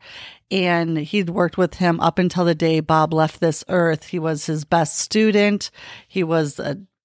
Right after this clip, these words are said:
amazing coach, is an amazing coach. Um, but he listened and did exactly what Bob told him to do. And now he started his own coaching company. And I thought,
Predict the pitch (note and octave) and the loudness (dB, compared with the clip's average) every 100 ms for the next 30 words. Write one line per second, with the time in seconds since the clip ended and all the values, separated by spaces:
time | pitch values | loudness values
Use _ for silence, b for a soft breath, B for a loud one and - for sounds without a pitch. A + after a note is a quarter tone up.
0 | _ E3 E3 E3+ G3 G#3+ G3+ G#3 G3 F#3+ | _ -6 -2 2 4 4 4 2 2 2
1 | F3+ - - F#3 A#3 G3 D#3 D3+ C#3 C#3+ | 2 0 -2 0 2 2 2 2 2 0
2 | C#3+ D3+ C#3 - B B B E3+ D3+ D3+ | 0 -2 -2 -6 B B B 0 0 -2
3 | - E3+ C3+ _ - A#3 C4 F#3 A3+ - | 0 0 0 _ -2 0 2 2 0 0
4 | E3+ D#3 - - F3 F3 E3+ D#3+ D3+ D#3 | 0 0 -2 0 0 2 0 -2 -2 -2
5 | D3 E3 D3+ - - - - D#3 - D#3+ | 0 -2 -2 -4 -2 -2 -2 -4 -4 -2
6 | D#3+ D3 C3+ - - - C3 D3+ B B | -2 -4 -4 -8 -8 -8 -10 -16 B B
7 | B - F#3 F#3 F3 G3+ A3+ D#3+ D3 D3 | B -4 0 2 2 4 4 4 4 0
8 | - b b _ - A3+ A3+ - E3 D#3+ | -4 b b _ 2 2 2 0 0 2
9 | E3 D3+ F3 D#3 - F3 G3+ G3+ F3 D3 | 0 2 2 0 -2 0 4 4 2 0
10 | D#3 - D#3 C#3 - C3 - - - C3 | -6 -8 -8 -6 -6 -8 -6 -6 -4 -6
11 | C#3 D3 E3+ _ - G3 F#3+ F3+ F3 B | -8 -10 -16 _ -4 -2 2 0 -2 B
12 | B B _ _ - G#3+ - - D#3 C3+ | B B _ _ 0 2 2 2 2 2
13 | C3 | -2